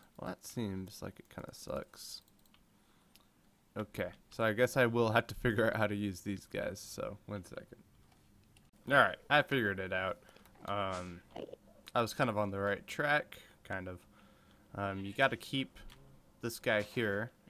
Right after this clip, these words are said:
and you've got to... Ah, fuck. Um, you've got to link it up with the other dude. So I need to go find the other guy,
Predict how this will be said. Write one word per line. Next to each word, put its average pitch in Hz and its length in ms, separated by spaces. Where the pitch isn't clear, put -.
and 98 140
you've 90 160
got - 260
to... 101 920
Ah, 90 160
fuck. - 260
Um, 95 260
you've 92 160
got - 240
to 104 320
link 117 200
it 107 100
up 104 200
with 98 720
the 95 380
other 95 460
dude. - 400
So - 260
I 110 120
need 104 200
to 98 380
go 120 400
find 110 340
the 101 120
other 117 140
guy, 120 400